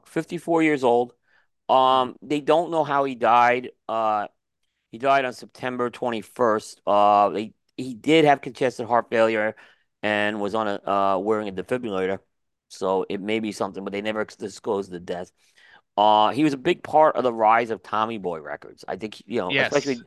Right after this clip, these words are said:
Speaker 2: yep.
Speaker 1: especially the whole, uh, De La Soul. I think you, I associate it a lot with the rise of Tommy Boy Records. They, they performed at that hip hop, uh, at the Grammys, uh,
Speaker 2: Mm.
Speaker 1: earlier this year. Uh, De La Soul, they did the song Buddy. Uh, but however, um, he wasn't there.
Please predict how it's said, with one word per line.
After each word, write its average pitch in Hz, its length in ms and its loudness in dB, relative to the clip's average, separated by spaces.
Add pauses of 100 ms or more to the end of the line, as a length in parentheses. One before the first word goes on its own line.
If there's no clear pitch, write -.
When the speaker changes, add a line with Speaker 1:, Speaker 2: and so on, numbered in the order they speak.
Speaker 2:
yep. 113 220 -10 (100)
Speaker 1:
especially 139 520 2
the 120 100 2
whole, 123 440 4
uh, 107 200 6
De 110 140 0
La 98 100 -4
Soul. 113 560 -2
I 107 60 -4
think 104 180 -12
you, 104 180 -10
I 113 100 2
associate 117 460 -2
it 98 40 -4
a 104 40 -2
lot 110 220 2
with - 80 -10
the 107 80 -6
rise 101 240 -2
of 101 80 -12
Tommy 104 260 -2
Boy 90 200 -8
Records. 82 380 -14 (380)
They, 170 180 2
they 196 220 4
performed 233 480 2
at 247 140 -2
that 160 200 2
hip 208 220 -4
hop, 302 300 2
uh, 117 540 6
at 139 60 -8
the 135 60 -10
Grammys, 190 380 -4
uh, 117 340 -2
Speaker 2:
Mm. 120 100 -12
Speaker 1:
earlier 117 320 -4
this 107 220 -8
year. 104 300 -4 (480)
Uh, 107 160 6
De 113 120 4
La 117 60 4
Soul, 117 160 -2
they 117 100 0
did 147 140 -4
the 147 80 -6
song 139 220 -2
Buddy. 151 340 2
Uh, 107 240 4
but 110 240 2
however, 143 560 2
um, 123 540 -2 (600)
he 131 60 -10
wasn't 123 380 -2
there. 151 300 -2